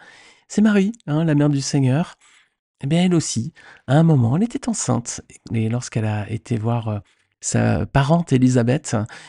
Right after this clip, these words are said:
elle a chanté un magnifique cantique lorsque Élisabeth l'a accueillie. Alors, on va lire cette semaine dans Luc, chapitre premier, versets quarante-six à cinquante-six. Marie dit : « Mon âme exalte le Seigneur,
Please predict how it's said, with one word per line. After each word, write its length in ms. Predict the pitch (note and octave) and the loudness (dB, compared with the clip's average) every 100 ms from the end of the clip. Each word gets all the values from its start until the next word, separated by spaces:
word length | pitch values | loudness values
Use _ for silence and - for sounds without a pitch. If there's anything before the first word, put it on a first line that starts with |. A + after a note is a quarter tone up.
| _ | _
elle 180 | - A2 | -6 -2
a 60 | G#2 | -2
chanté 280 | - G#2 A2+ | -4 -4 -4
un 120 | G2+ | -4
magnifique 720 | G#2+ C#3 F#3 E3+ D3 - - | -4 -4 -2 -4 -6 -12 -8
cantique 420 | B2 A2+ C#3 C#3 | -6 -4 -6 -6
lorsque 300 | G#2 - - F#2+ F#2+ - _ | -10 -10 -8 -8 -10 -18 _
Élisabeth 480 | A2+ A#2 A2 A2 B2 | -2 -2 0 -2 -2
l'a 80 | G#2+ | -4
accueillie. 400 | G#2+ - - - _ _ _ _ _ _ - | -4 -6 -10 -18 _ _ _ _ _ _ -4
Alors, 200 | D#3+ C#3 | -2 0
on 80 | D3 | 0
va 140 | D3+ | 0
lire 160 | D3+ C#3+ | 0 -4
cette 180 | - | -8
semaine 380 | - A#2 B2+ C#3 | -4 -2 0 -2
dans 180 | A2+ A2 | -4 -4
Luc, 380 | C3 A3+ A#3 A#2+ | -2 -2 -4 -8
chapitre 440 | - - G#2+ - | -10 -10 -12 -12
premier, 380 | - - D3 G3+ | -10 -6 -6 -6
versets 300 | D#3+ A#2 B2 | -6 -6 -8
quarante-six 800 | - E3+ D3+ C#3 - G#3+ - - | -6 -4 -4 -6 -8 -10 -10 -12
à 140 | - - | -14 -10
cinquante-six. 880 | - D3+ G3+ - - - - - _ _ _ _ _ _ _ _ _ _ _ _ _ _ _ _ | -10 -8 -8 -10 -12 -16 -18 -20 _ _ _ _ _ _ _ _ _ _ _ _ _ _ _ _
Marie 400 | - F3 E3+ G3 | 0 2 2 0
dit : « 280 | E3 B2+ A#2+ - - - - | 0 2 0 -2 -16 -12 0
Mon 320 | C3 D#3 E3 | 2 4 2
âme 320 | F#3 G3 F#3+ - | 0 -2 -4 -4
exalte 580 | E3+ D3+ C#3 D#3 D3+ C3+ | -4 -4 -2 -2 -2 -4
le 120 | A#2+ | -2
Seigneur, 640 | - G#2 G2 - - - | -2 -4 -6 -10 -20 -20